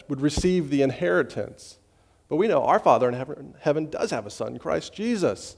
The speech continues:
And there were other examples in the ancient world of, of parents who could adopt a child into their family. And that child would not get a lesser portion of the inheritance. That child would get just as much of the inheritance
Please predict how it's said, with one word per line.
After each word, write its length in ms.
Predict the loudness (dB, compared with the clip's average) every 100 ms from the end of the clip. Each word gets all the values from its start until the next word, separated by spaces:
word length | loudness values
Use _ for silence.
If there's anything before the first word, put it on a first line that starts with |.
| -20 4
And 80 | 8
there 80 | 10
were 120 | 10
other 280 | 8 10 8
examples 600 | 8 8 8 8 6 6
in 140 | 2
the 200 | 2 2
ancient 400 | 4 2 4 4
world 480 | 4 4 6 4 0 -14 -2
of, 340 | 4 6 6 2
of 400 | 0 0 -4 -6
parents 400 | 0 4 2 2
who 140 | -4
could 380 | 0 2 2 0 -12 -6
adopt 720 | 0 2 8 10 10 8 2 -16 -16
a 40 | -8
child 400 | 4 8 8 6
into 580 | 4 0 0 0 2 2
their 260 | 2 4 4
family. 640 | 2 0 0 -2 -4 -6 -16 0
And 140 | 6
that 220 | 6 6 2
child 760 | 4 6 8 10 8 8 2 -12 2
would 120 | 4
not 280 | 8 8 8
get 140 | 4 4
a 100 | 2
lesser 640 | 4 6 6 6 2 2
portion 640 | 2 0 4 4 4 2 2
of 460 | 2 4 4 2
the 80 | -4
inheritance. 800 | -4 0 2 2 -2 -14 -16 -12
That 240 | -4 -4 -4
child 380 | -2 0 2 0
would 160 | -4
get 200 | -4 -6
just 360 | -8 -12 -12 -10
as 160 | -8
much 320 | -4 -4 -4 -6
of 180 | -4
the 80 | -2
inheritance 640 | -4 0 2 2 0 -4